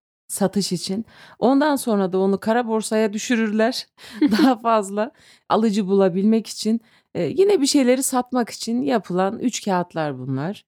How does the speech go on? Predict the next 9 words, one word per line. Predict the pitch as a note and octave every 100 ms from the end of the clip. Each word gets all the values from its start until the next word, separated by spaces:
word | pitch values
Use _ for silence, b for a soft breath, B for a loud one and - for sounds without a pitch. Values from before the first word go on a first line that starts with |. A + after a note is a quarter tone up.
| _
Umarım | G#3 A3 G#3+ A3+ G#3
bunlara | G#3 G3 G3
da | G3
müdahale | F#3+ F#3 F3+ E3+ E3+
edilir. | F3 E3 D#3+ G3 - - _ _ _ _ _ _ _
Ne | F#3+ F3
diyebilirim | C#3+ A#2 - D3 D3+
ki | D#3 -
yani? | - E3+ E3